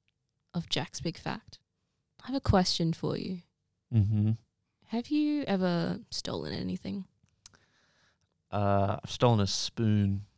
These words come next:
Speaker 1: A spoon?
Speaker 2: Mm-hmm.
Speaker 1: Very impressive.
Speaker 2: Thank you.
Speaker 1: Um, but, you know, have you ever wanted to steal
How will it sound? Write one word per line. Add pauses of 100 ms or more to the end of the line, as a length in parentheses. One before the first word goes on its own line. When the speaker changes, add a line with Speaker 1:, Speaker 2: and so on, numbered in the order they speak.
(360)
Speaker 1:
A
spoon? (280)
Speaker 2:
Mm-hmm. (440)
Speaker 1:
Very
impressive. (320)
Speaker 2:
Thank
you. (320)
Speaker 1:
Um,
but,
you
know, (280)
have
you
ever
wanted
to
steal